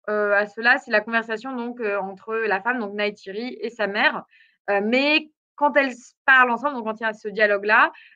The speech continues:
euh, elles parlent de Jack. Donc, elles parlent de, de l'homme, en fait. Et, euh, et c'est assez dommage, parce que du coup, euh, on, voilà, elles ne réussissent pas ce test-là. Et je pense qu'en tant que femme, on peut aussi parler d'autre chose que d'un homme.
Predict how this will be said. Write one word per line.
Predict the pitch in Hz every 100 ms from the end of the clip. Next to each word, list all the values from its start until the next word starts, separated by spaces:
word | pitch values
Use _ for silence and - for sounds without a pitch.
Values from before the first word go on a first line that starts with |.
| -
euh, | 208 208
elles | 208
parlent | 254 269
de | 226 214
Jack. | 202 - -
Donc, | 202
elles | 196 190
parlent | 220 233 214
de, | 202 202 196
de | 190
l'homme, | 214 180 175
en | 175
fait. | 156 - _
Et, | 190 185 180
euh, | 165 156
et | 131
c'est | - 208
assez | 190 185 202
dommage, | 180 170 - _
parce | _ -
que | 180
du | 170 -
coup, | 240 240
euh, | 190 175 165 -
on, | 190 180 _ _ _ _ _ _ _ -
voilà, | 113 - _ -
elles | 185
ne | 175
réussissent | 240 269 254
pas | 254 247
ce | 208
test-là. | 202 190 190 226 262
Et | 214
je | -
pense | 233 233
qu'en | 214 185
tant | 185 180
que |
femme, | - 233
on | 190
peut | - 262
aussi | 254 247 254
parler | 220 202 196
d'autre | 220 220
chose | 226 226
que | 185
d'un | 170 165
homme. | 220